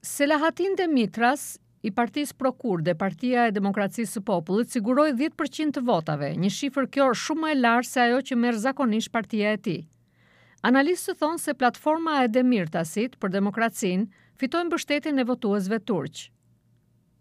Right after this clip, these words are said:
Por vëzhguesit thonë se fitoria e zotit Erdogan përbën një kthes të shënuar pas protestave mbarkombëtare të vitit të kaluar dhe akuzave të mëdha për korrupsion ndaj disa ministrave qeveritar dhe antarëve të familjes së tij.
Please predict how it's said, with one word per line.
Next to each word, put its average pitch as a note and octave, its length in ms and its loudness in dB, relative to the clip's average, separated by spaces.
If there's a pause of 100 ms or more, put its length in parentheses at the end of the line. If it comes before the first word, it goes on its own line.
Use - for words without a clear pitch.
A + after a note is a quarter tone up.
(480)
Por D4 240 6
vëzhguesit F#4 640 0
thonë C4 240 2
se A#3 100 -4
fitoria D4+ 440 2
e B3+ 40 4
zotit C#4 400 -2
Erdogan G#3 560 2
përbën A#3+ 320 2
një C4+ 140 2
kthes C#4+ 260 0
të A#3 160 -6
shënuar B3 520 2
pas - 200 -2
protestave B3 560 -2
mbarkombëtare B3 760 2
të F3 120 -2
vitit G3+ 240 -4
të G#3 80 -6
kaluar G3 480 2 (320)
dhe G3 120 4
akuzave C4 480 2
të A#3 120 -4
mëdha A#3+ 220 2 (100)
për B3 140 -2
korrupsion B3 720 0 (180)
ndaj A3 240 4
disa C#4 280 -2 (160)
ministrave A3+ 560 0
qeveritar A3+ 640 2 (300)
dhe G#3 140 2
antarëve C4+ 440 2
të C4+ 120 -6
familjes G3+ 460 0
së G3 80 -4
tij. F3+ 240 -6